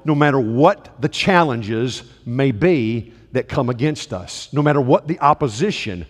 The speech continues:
may throw at us. Help us to speak your word with boldness." That's what we need to pray for.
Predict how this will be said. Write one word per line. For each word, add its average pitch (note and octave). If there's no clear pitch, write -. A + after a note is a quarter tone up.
may C#3
throw D3+
at C#3
us. A2
Help F3+
us A#2+
to -
speak -
your B2+
word A2+
with G#2+
boldness." F#2+
That's F#3
what G#3
we F3
need D#3
to C#3+
pray C4+
for. F#2+